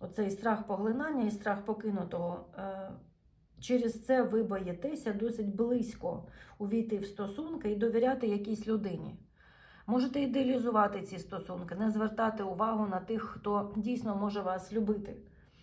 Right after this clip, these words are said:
І хто може залишитись з вами назавжди, покохати по-справжньому вас і прожити з вами вже, ну, <clears throat> повністю ваше життя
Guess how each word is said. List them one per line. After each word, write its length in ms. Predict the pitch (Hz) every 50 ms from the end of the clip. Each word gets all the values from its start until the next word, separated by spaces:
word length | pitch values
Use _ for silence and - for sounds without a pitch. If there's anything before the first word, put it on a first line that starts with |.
| - - -
І 220 | - 214 208 208 208 208 202 202 -
хто 180 | - - 220 214
може 480 | 214 220 214 202 202 190 190 190 190 185
залишитись 680 | 202 226 247 320 349 - 240 214 - 196 196 196 190
з 40 | 196
вами 360 | 185 190 190 185 190 190 190
назавжди, 540 | 196 208 202 202 208 190 180 175 170 175 180
покохати 680 | - 202 190 - - 196 - - - - - - 226
по-справжньому 920 | 214 - 190 190 190 - - 202 196 190 185 175 175 175 170 170 180 170
вас 280 | 170 170 170 170 - -
і 60 | 226
прожити 480 | 220 214 214 214 214 254 254 - 214
з 80 | 196 202
вами 300 | 190 220 240 226 214 202
вже, 380 | 208 - 202 214 214 214 214 214 - - - - - - - - - - - - - - - - - -
ну, 360 | - 214 220 214 208 208 208 - - - 247 214 208 208 208 202 202 -
<clears throat> 500 | - - - - - - - - - -
повністю 500 | - 294 294 269 269 240 220 - - 208
ваше 320 | 202 226 233 226 233 220
життя 440 | 202 220 226 208 - - 170 156 151